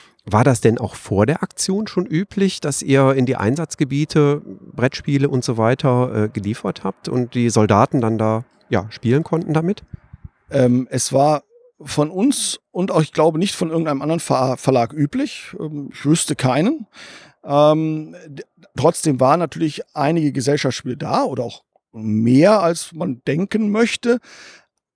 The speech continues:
Speaker 2: Ähm, das liegt aber daran, dass unsere, ähm, Militärgeistlichen, äh, sowohl von der katholischen als auch von der evangelischen,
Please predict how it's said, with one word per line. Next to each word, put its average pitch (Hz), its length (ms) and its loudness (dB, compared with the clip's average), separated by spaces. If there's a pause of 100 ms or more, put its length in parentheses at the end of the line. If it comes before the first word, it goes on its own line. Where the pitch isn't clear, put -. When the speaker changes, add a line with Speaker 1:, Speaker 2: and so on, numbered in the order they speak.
(100)
Speaker 2:
Ähm, 156 420 2
das 143 200 -2
liegt 185 140 -8
aber 139 160 0
daran, 170 420 0
dass - 380 -2 (300)
unsere, 143 680 2 (180)
ähm, 123 540 -4
Militärgeistlichen, 175 1600 0 (380)
äh, 139 300 0
sowohl 131 300 -6
von 143 160 -2
der 127 80 -4
katholischen 156 420 -2
als 139 140 -6
auch 131 40 -6
von 131 120 -6
der 131 80 -8
evangelischen, 175 720 -2